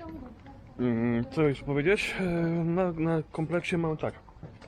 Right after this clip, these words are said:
Fajny jest basen, jest kort do gry w tenisa ziemnego. Właśnie nawet grają sobie. Bardzo im fajnie, fajnie to wychodzi, widzę. Takie ogródki, takie ogródki. Lecimy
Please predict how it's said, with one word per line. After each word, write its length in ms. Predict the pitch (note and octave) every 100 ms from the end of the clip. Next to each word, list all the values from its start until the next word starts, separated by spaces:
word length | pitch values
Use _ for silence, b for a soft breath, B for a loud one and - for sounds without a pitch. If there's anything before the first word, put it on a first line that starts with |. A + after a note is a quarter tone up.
| - - - - - - B2 A#2
Fajny 260 | D3 C3+
jest 160 | B2 G#2
basen, 320 | C3 C#3+ D#3
jest 140 | B2+ -
kort 240 | C#3+ A#2
do 240 | A2+ A#2 - B B B
gry 240 | B2 C3+ G#2 - - -
w 60 | -
tenisa 380 | C#3+ C#3 C3 A#2
ziemnego. 440 | A2+ C#3 D#3 D#3
Właśnie 240 | C3 B2+
nawet 180 | B2+ A#2
grają 240 | G#2+ A#2+ A#2
sobie. 460 | A#2 B2 A#2 E3+ - - B B B B B -
Bardzo 220 | A#2+ C3
im 60 |
fajnie, 160 | A#2 B2+
fajnie 180 | C3 A#2+
to 220 | B2 A#2+ A#2 A#2 A#2+ A#2
wychodzi, 340 | A#2 A#2+ A2+
widzę. 260 | G#2 D#3+ A3+ B B B B B B B - - - -
Takie 260 | A3 E3
ogródki, 320 | B2 E3 - G3 E3 B B - D#3
takie 200 | C#3 B2+
ogródki. 420 | B2+ C#3 - C3+ - B B B B B -
Lecimy 480 | A#2+ - F#3+ D#3